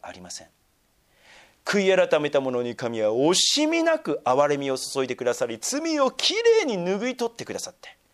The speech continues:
もちろんそこにはイエス様の流された血潮がありますが、そしてそこには喜びがあふれ、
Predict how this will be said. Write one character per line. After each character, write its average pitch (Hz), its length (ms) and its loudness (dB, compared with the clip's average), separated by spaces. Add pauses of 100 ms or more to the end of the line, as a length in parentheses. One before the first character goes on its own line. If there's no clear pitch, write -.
(220)
も 113 100 -10
ち 135 140 -12
ろ 135 80 -6
ん 131 40 -8
そ 127 120 -14
こ 143 80 -10
に 143 60 -6
は 147 40 -4
イ 156 180 -6
エ 185 60 0
ス 180 100 -10
様 160 160 -8
の 165 140 -6
流 156 220 -4
さ 156 120 -10
れ 139 80 -12
た - 220 -20 (800)
血 - 160 0
潮 151 260 4
が 117 80 4
あ 107 60 4
り 98 80 -10
ま 98 80 -16
す - 140 -14
が、 - 160 -20 (840)
そ - 260 4
し - 220 0
て 208 100 2
そ 220 280 2
こ 254 200 2
に 254 140 0
は 233 180 4
喜 165 200 0 (500)
び 254 80 -6
が 233 320 -2
あ 143 80 -6
ふ - 140 -14
れ、 95 280 -8